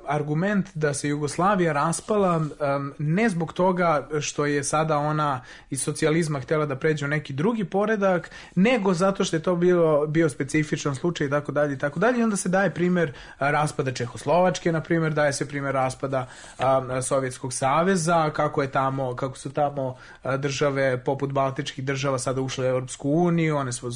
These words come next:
prosperirale i tako dalje i tako dalje. Međutim, sticajem okolnosti, ja sam bio u, u Letoniji, a, nedavno i tamo video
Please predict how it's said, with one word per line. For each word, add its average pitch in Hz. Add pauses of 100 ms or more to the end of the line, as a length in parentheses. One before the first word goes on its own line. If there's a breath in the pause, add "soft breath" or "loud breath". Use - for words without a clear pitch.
(120)
prosperirale 156
i 143
tako 135
dalje 139
i 131
tako 113
dalje. -
Međutim, 196
sticajem 247
okolnosti, 233
ja 214
sam 208
bio 208
u, 143
u 143
Letoniji, 143 (320 loud breath)
a, 131
nedavno 190
i 170
tamo 208
video 185